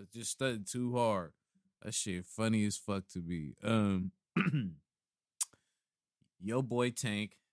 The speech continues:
my nigga Tank, fighting the undefeated Mario Barrios at one forty. Now, I know what you thinking.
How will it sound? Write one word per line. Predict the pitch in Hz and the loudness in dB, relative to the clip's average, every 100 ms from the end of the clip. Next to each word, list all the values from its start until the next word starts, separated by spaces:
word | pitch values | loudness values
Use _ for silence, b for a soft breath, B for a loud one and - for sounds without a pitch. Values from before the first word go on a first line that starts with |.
| _ _ | _ _
my | 101 104 | -8 -6
nigga | 101 95 92 | -6 -8 -12
Tank, | - 90 90 - _ _ _ _ _ _ _ _ _ _ _ _ _ _ _ _ _ b b b _ - | -12 -12 -12 -16 _ _ _ _ _ _ _ _ _ _ _ _ _ _ _ _ _ b b b _ 0
fighting | 110 104 98 | 0 0 -2
the | 101 78 | -6 -4
undefeated | 120 120 113 117 107 104 67 | -4 -4 -6 -6 -4 -4 -6
Mario | 98 107 110 104 101 | -8 -4 -4 -2 -4
Barrios | 101 104 101 95 95 95 92 - - _ _ _ _ - | -4 -2 -2 -2 -2 -4 -6 -10 -16 _ _ _ _ -8
at | 98 92 | -4 0
one | 101 98 | 0 0
forty. | 104 90 78 55 62 _ _ _ _ _ _ _ _ _ _ _ _ 104 | -2 -2 -4 -4 -12 _ _ _ _ _ _ _ _ _ _ _ _ 2
Now, | 110 92 71 | 4 4 2
I | 71 | 2
know | 107 117 | 2 2
what | 117 | 0
you | 117 | -2
thinking. | 107 107 95 69 | -4 -4 -6 -10